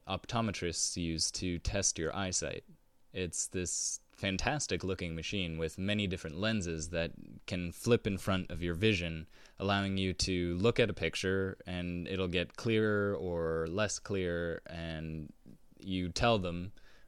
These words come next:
which one is more clear, and eventually they land on a set of lenses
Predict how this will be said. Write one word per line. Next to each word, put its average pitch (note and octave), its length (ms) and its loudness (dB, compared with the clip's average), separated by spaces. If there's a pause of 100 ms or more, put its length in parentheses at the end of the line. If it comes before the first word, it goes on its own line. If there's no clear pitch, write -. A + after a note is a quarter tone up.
which - 220 -4
one F2 200 -4
is E2+ 140 -2
more E3 220 6
clear, C3+ 360 0
and A#2+ 380 0
eventually A#2 560 0
they G2+ 180 2
land F2+ 360 0
on D#2+ 480 -4
a F2 100 -8
set F2 300 0
of E2+ 100 -6
lenses E2 500 -4